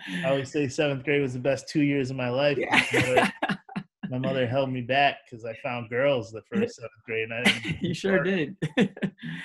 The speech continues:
Speaker 1: But
Speaker 2: And
Speaker 1: yeah,
Speaker 2: we
Speaker 1: it was seventh grade.
Speaker 2: and we, and you pulled out the original Holy Cross Heat uniforms that our dads had ordered for us. Uh,
Speaker 1: Yeah, man.
Speaker 2: which the Heat were a pretty new franchise at that point, so they were really cool.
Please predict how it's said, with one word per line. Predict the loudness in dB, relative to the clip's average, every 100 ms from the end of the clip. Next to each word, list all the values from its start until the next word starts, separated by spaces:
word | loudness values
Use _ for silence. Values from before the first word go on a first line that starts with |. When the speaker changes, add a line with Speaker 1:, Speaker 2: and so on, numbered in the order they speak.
| -14 -18 _
Speaker 1:
But | 4
Speaker 2:
And | 8
Speaker 1:
yeah, | 6
Speaker 2:
we |
Speaker 1:
it |
was | 4 2
seventh | 0 0 0
grade. | 2 2 -2 -10 _ _ _ -2
Speaker 2:
and | 0
we, | 0 2
and | 2
you | 2
pulled | 4 4 6
out | 8 8 6 2 -4
the | 0 2 2
original | 0 2 2 2 0 0 0
Holy | 2 4 6 4 0
Cross | 2 4 4 2 -2 -8 0
Heat | 0 0 -8 -10
uniforms | -4 -2 -2 -2 -2 -2 -4 -6
that | -2 0
our | 2 0
dads | 0 2 4 4 0
had | -2 0
ordered | 0 -2 -4 -6
for | -8
us. | -6 -10 -14 -14 -6
Uh, | -4 -2 -2 -6
Speaker 1:
Yeah, | -10
man. | -10 -10 -10 -12 -6
Speaker 2:
which | 4 4 4 0
the | 0
Heat | 2 2 4
were | 4 4
a |
pretty | 4 2 2
new | 0
franchise | -2 0 0 2 2 2
at | 2
that | 2 2
point, | 0 -4 -4
so | -2
they | 0
were | 0
really | 2 0 0
cool. | 0 0 -2